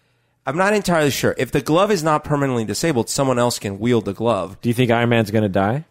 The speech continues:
Speaker 1: I, I, I buy your theory.
Speaker 2: Yeah.
Speaker 1: In fact, I could see the scenario where Nebula tried to avenge, right, and got really close but couldn't. And finally,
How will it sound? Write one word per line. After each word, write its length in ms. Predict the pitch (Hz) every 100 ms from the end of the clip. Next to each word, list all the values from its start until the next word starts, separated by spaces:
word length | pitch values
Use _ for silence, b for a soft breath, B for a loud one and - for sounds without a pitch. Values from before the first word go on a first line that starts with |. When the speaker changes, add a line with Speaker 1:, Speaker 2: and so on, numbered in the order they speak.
| b b b b b b _
Speaker 1:
I, 180 | - 202 -
I, 140 | 233 - -
I 120 | 160
buy 200 | 185 226
your 180 | 254 156
theory. 480 | - 175 277 101 - b b
Speaker 2:
Yeah. 120 | - 151
Speaker 1:
In 60 |
fact, 260 | 175 175 -
I 80 | 147
could 180 | 190 -
see 180 | -
the 100 | 180
scenario 480 | 156 151 135 151 160
where 320 | 127 120 113 B B B
Nebula 520 | 135 156 156 185 160
tried 640 | 143 - 135 123 147 160 -
to 320 | - 139 120
avenge, 640 | 127 117 120 127 151 - -
right, 280 | 123 139 -
and 260 | - 127 120 -
got 220 | 165 143 139
really 220 | 139 135
close 200 | 139 127
but 140 | 120
couldn't. 200 | - 117
And 160 | 131 117
finally, 460 | - 160 165 151